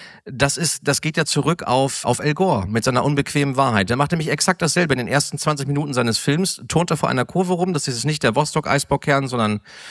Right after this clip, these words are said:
ist der Epica-Eisbohrkern. Er geht siebenhunderttausend Jahre in die Vergangenheit zurück, aber das ist exakt dieselbe Nummer. Er nimmt den Eisbohrkern, packt hinten, ohne es zu kennzeichnen, direkte Luftmessungen dran von C O zwei.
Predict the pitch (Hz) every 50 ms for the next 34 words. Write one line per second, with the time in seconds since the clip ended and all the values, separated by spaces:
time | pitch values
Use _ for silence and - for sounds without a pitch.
0 | - - - - - - - - 131 - 151 165 - 185 170 - 156 151 101 135
1 | 147 - - - 143 131 - 151 143 139 131 120 120 107 104 113 139 156 156 151
2 | 143 135 - 143 139 139 127 135 143 135 131 135 131 131 - 139 123 127 123 127
3 | 127 117 - - 147 139 131 139 139 131 143 135 - - - - - - - 151
4 | - - 147 135 147 147 165 175 180 151 113 90 98 104 - - - - - -
5 | - - 135 151 175 180 - - - - 139 127 - 76 135 180 190 - - 190
6 | 175 - - 185 180 185 185 - - - - - - - 160 185 - - 156 151
7 | 147 - - 156 190 190 165 - - 151 - - 151 160 151 - 156 160 143 135
8 | 156 147 147 143 139 131 120 135 139 - - - 123 123 147 156 - - 180 170
9 | - 185 185 175 175 185 196 226 254 220 - 160 139 - - 131 120 110 - -
10 | - 117 120 147 196 233